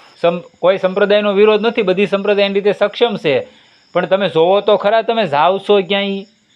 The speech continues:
આજ કેવા ઉપદેશ આપે. મેં એવા ઘણા મિત્રોને મળેલો ને ઘણા બધાને એવા અનુભવ.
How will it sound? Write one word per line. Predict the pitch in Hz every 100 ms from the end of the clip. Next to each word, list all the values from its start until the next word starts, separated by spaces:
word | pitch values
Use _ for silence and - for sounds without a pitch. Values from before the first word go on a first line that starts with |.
| _ _ _ _ _
આજ | 143 180
કેવા | 156 226 254
ઉપદેશ | 240 202 190 185
આપે. | 170 156 160
મેં | 202
એવા | 214
ઘણા | 175 175 208
મિત્રોને | 202 190 208 196
મળેલો | 180 180 185 180
ને | 170
ઘણા | 139 170 185
બધાને | 175 160 156
એવા | 160 151
અનુભવ. | 170 185 156 120